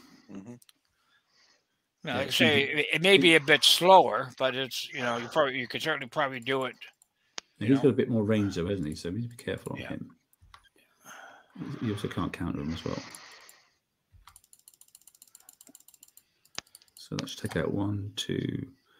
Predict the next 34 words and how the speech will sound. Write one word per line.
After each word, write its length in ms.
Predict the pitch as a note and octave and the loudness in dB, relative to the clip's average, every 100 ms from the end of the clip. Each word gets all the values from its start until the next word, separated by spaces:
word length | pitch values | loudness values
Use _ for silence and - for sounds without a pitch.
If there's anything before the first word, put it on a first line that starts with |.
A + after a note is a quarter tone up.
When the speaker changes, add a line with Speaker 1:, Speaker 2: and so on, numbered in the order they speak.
| _ _ _ _ _ | _ _ _ _ _
Speaker 3:
three, 360 | - F2+ F2 | -6 -2 -2
and 180 | E2+ E2+ | 2 2
then 160 | F2+ F2+ | 4 2
the 60 | F2 | 2
ship. 240 | - C2+ - - _ _ | 0 -2 -4 -20 _ _
Speaker 2:
And 80 | - | -18
you 80 | A2 | -16
want 120 | - | -14
the 40 | - | -10
ship 300 | - F3 - _ _ | -6 -6 -8 _ _
complete? 640 | C3 B2+ D#3 F#3 C#3+ - | -16 -14 -6 -2 0 0
Speaker 3:
Yep, 680 | E3+ E3 E3+ F3 F3+ A3 - - - - | 2 4 6 8 8 6 2 -6 -20 -6
that's, 120 | C#3 | -4
Speaker 2:
Yep. 100 | - | -2
Speaker 3:
that 200 | D3 C#3+ | 0 0
works. 340 | F#2 B2+ D#3+ - | 2 2 0 -2
Speaker 2:
Boom, 220 | C3+ A2 A#2 | -6 -6 -8
yeah. 160 | C3 - - _ - _ - - - _ _ _ _ _ _ _ _ _ _ - - | -12 -12 -20 _ -20 _ -20 -20 -20 _ _ _ _ _ _ _ _ _ _ -20 -18
Speaker 3:
So 180 | - - | -4 0
if 60 | G#2+ | 4
we 100 | C3 | 6
go 120 | C3 | 8
down 320 | G#2+ G#2+ G#2+ G#2 | 8 8 8 6
and 100 | G2+ | 4
take 360 | G2+ F#2 - | 2 2 0
this 240 | F#2 F2 - A2 | -2 -2 -2 2
inner 180 | G2 | 2
stuff 320 | E2+ - F2 F2 | 2 0 0 0
out, 180 | G2 | 0
and 80 | G2+ | 2
then 80 | F#2+ | 4
we'll 100 | F#2+ | 8
go 140 | G2+ | 12
inside. 640 | G2+ G2 - F#2+ F2+ F#2 | 12 12 4 4 4 4